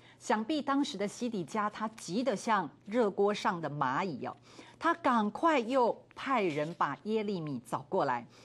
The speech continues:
想从耶利米的口中听到上帝的话。当时的耶利米一直没有摆脱险境，虽然他暂时被人从污泥坑当中拉出来，但是圣经也曾经记载，他当时一天只能吃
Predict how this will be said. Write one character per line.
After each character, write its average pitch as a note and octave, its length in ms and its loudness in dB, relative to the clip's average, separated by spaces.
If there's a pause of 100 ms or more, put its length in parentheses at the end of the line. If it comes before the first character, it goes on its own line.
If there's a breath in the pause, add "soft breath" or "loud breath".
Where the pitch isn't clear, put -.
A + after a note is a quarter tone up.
(140 loud breath)
想 A3 220 2
从 A#3 240 0
耶 D#4 100 2
利 E4+ 120 4
米 G#3 120 2
的 E3+ 120 -2
口 E3+ 200 0
中 A3+ 280 -2
听 B3+ 180 -2
到 B3+ 140 0
上 D4 260 2
帝 G#3+ 140 0
的 F3+ 80 -2
话。 F#3+ 280 4 (520 loud breath)
当 E4+ 200 4
时 G#3+ 200 0
的 A3+ 80 4
耶 C#4+ 180 2
利 D4+ 160 2
米 D#3 260 -2 (220)
一 D4 180 2
直 - 220 -4
没 F#3 140 -2
有 G3+ 100 2
摆 D3+ 180 0
脱 F#3+ 220 -2
险 D#3 300 -2
境， D3+ 260 -2 (240 loud breath)
虽 - 220 -2
然 B3+ 200 2
他 C4+ 180 0
暂 C#4 360 0
时 D#3 500 -4 (240 soft breath)
被 B3+ 160 4
人 F3+ 220 2
从 F#3+ 240 -4
污 B3 180 0
泥 G#3+ 160 2
坑 A#3 240 -4
当 A3+ 220 0
中 A3 220 -2
拉 A#3 160 -6
出 - 180 -6
来， C3+ 240 2 (340 loud breath)
但 E4+ 140 4
是 D#4 100 0
圣 D#4 280 2
经 C4+ 180 2
也 G#3+ 140 4
曾 F#3 240 -4
经 A3+ 180 0
记 A#3 180 -6
载， D3+ 320 -2 (200 soft breath)
他 C#4+ 120 -2
当 C#4+ 220 0
时 - 300 -4
一 E4 80 2
天 C#4 360 2
只 G3+ 140 -4
能 D#3 260 -2
吃 - 220 -6